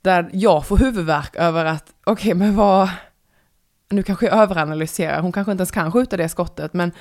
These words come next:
jo, fast hon är ju så pass bra så hon måste ju, hon vet ju om vad jag har gjort, eller vet hon det, eller, det är ju lika kul. Så det är verkligen ett sjukt brett spektra på vilka utmaningar och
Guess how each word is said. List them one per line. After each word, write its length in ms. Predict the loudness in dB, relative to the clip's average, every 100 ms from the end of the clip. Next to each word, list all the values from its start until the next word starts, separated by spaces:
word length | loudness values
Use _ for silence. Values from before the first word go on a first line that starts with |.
| -20 -4
jo, 140 | -2
fast 180 | -2 -2
hon 120 | -2
är 40 |
ju 60 | -2
så 120 | -2
pass 200 | -2 -4
bra 260 | -2 -2 -2
så 100 | -2
hon 140 | -2
måste 460 | -2 -4 -6 -10 -6
ju, 220 | -2 -2
hon 180 | -2 -2
vet 300 | -4 -4 -4
ju 40 |
om 60 | -2
vad 100 | 0
jag 80 | 0
har 80 |
gjort, 380 | -2 -4 -8 -10
eller 260 | -6 -6 -6
vet 300 | -6 -6 -6
hon 100 | -4
det, 100 | -4
eller, 240 | -4 -8 -12 _ _
det 180 | -6 -2
är 40 | 0
ju 80 |
lika 300 | 2 0 -2
kul. 280 | -8 -12 -16 _ _ _ _ _ _
Så 160 | -8 -2
det 80 | -2
är 80 | 0
verkligen 460 | 0 0 -4 -4
ett 200 | -6 -6
sjukt 200 | -4 -4
brett 300 | -2 -4 -4
spektra 500 | -8 -8 -10 -10 -12
på 340 | -2 0 0 -4 _ _ _ _ _ _ -4
vilka 280 | -4 -2 -4
utmaningar 840 | -4 -2 -4 -2 -4 -4 -6 -6
och 140 | -10